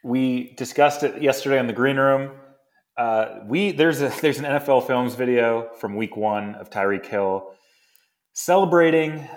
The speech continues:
his touchdown by doing a Michael Jackson dance, and his other teammates were just baffled that they didn't do the pre-rehearsed team celebration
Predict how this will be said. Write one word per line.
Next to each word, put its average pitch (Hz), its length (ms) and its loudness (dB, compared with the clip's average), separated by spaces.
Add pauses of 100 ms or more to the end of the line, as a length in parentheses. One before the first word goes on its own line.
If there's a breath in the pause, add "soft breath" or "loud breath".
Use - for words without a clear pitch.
(280 loud breath)
his 139 160 -4
touchdown 123 480 0
by 107 80 4
doing 113 200 -2
a 113 40 -4
Michael 107 240 -2
Jackson 104 400 -2
dance, 98 560 -8
and 101 240 -8
his 107 120 -8
other 123 220 0
teammates 117 600 -6
were 104 100 -4
just 92 300 -10
baffled 101 560 0
that 95 380 -2 (300)
they 120 120 0
didn't 123 340 -2
do 117 180 0
the 120 120 0
pre-rehearsed 123 800 -2
team 180 340 -6
celebration 208 880 -4